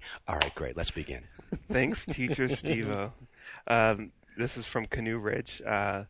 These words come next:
Speaker 2: Cabernet Sauvignon, two thousand three, Columbia Valley, Washington.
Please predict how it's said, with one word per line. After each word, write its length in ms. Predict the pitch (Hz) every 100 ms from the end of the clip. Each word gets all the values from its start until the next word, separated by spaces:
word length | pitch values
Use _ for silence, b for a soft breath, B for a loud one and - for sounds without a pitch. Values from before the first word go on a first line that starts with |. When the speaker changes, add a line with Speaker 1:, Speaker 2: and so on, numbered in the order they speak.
| b b b b b - _ _ _ _ _ -
Speaker 2:
Cabernet 400 | 127 113 117 113
Sauvignon, 580 | - 110 107 101 101 101 _
two 140 | - 131
thousand 400 | 107 110 107 107
three, 280 | - 107 -
Columbia 380 | - 110 104 104
Valley, 380 | 98 101 104 - -
Washington. 600 | 107 101 113 107 -